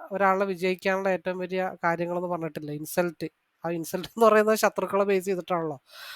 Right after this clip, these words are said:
അപ്പൊ anyway, എല്ലാവർക്കും നിങ്ങൾ മാക്സിമം സപ്പോർട്ട് ചെയ്യുക, വീഡിയോ മറ്റുള്ളവരിലേക്ക് ഷെയർ ചെയ്യാനായിട്ട് ശ്രമിക്കുക,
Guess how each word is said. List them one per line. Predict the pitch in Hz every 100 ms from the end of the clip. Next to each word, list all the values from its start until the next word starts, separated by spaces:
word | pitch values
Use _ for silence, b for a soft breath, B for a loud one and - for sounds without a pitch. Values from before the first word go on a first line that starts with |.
| B
അപ്പൊ | _ 196
anyway, | 208 240
എല്ലാവർക്കും | 247 240 240 247 247 285
നിങ്ങൾ | 214 208
മാക്സിമം | 226 214 202 247 254 294 269
സപ്പോർട്ട് | 226 214 233 233 269
ചെയ്യുക, | 262 247 254 226
വീഡിയോ | 208 208 226
മറ്റുള്ളവരിലേക്ക് | 233 220 220 226 226 226 226 233
ഷെയർ | 220 196 202
ചെയ്യാനായിട്ട് | 226 220 220 214 208
ശ്രമിക്കുക, | 220 214 202 214